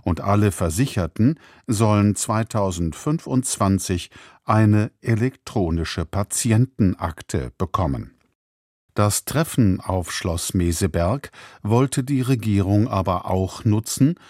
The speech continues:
um den Streit zwischen den Ampelparteien zu schlichten.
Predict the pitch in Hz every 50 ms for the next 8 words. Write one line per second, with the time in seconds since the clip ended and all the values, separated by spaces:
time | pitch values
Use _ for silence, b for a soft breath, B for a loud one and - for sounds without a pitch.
0 | B B B B B - 123 120 120 113 113 107 104 107 104 - - - - 101
1 | 90 80 82 92 117 - - - _ _ _ - - - - 110 101 - - 107
2 | 95 87 92 90 92 - - 113 123 127 - 98 78 76 - - 78 73 73 -
3 | - - 78 78 76 73 73 76 - - - 90 - - - 113 110 - - -
4 | - - 71 -